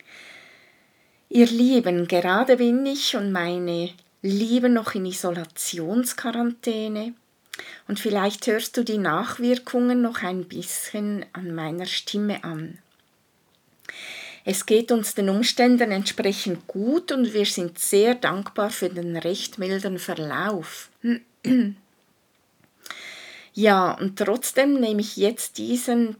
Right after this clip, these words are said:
Podcast auf und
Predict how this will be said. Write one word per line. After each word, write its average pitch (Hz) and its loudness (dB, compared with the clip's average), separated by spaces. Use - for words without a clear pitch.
Podcast - -4
auf 196 -4
und 214 0